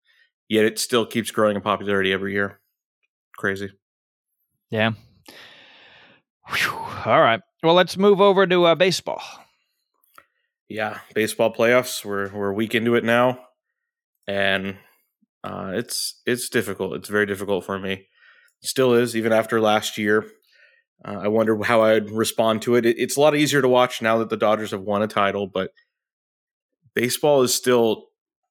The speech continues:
Speaker 1: so tense, uh, more than any other sport.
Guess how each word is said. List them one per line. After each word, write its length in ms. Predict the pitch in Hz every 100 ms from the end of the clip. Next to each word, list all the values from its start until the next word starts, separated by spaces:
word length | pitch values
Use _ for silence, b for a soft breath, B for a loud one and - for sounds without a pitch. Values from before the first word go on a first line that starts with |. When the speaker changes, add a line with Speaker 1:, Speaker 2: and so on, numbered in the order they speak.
| _
Speaker 1:
so 300 | - - 123
tense, 680 | 131 - 98 - - - - -
uh, 240 | 95 90 - _ _
more 240 | - 117 127
than 140 | 113
any 220 | 82 120
other 160 | 120 110
sport. 480 | - - 101 98